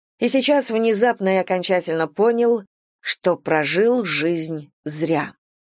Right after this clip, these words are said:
"Так чем я могу вам помочь?" промурлыкал он,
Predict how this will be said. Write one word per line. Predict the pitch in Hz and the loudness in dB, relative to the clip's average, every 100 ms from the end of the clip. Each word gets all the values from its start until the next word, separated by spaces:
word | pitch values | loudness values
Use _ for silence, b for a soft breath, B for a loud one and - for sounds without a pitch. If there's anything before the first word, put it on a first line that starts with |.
| _ _ _ | _ _ _
"Так | - 190 208 196 - - | 2 4 4 0 -8 -12
чем | - - 202 226 247 | -4 0 2 2 2
я | 214 170 180 | 0 0 0
могу | 156 147 175 | -2 0 0
вам | 170 156 139 | 0 -2 -4
помочь?" | - 131 135 160 220 - - _ _ _ _ | -8 -6 -2 -4 -4 -6 -6 _ _ _ _
промурлыкал | 180 165 156 156 160 156 147 | -2 0 0 0 0 0 0
он, | 170 185 185 | 0 -2 -8